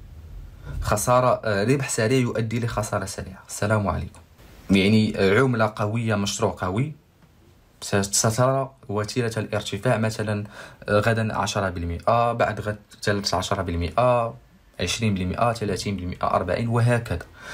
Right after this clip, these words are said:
يكون ارتفاع، تصحيح، ارتفاع،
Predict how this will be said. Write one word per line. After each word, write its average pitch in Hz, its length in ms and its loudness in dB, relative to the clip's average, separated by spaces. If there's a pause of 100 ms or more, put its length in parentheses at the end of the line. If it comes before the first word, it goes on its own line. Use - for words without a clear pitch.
(180)
يكون 151 480 2 (240)
ارتفاع، 113 460 2
تصحيح، 113 540 -2
ارتفاع، 101 460 -2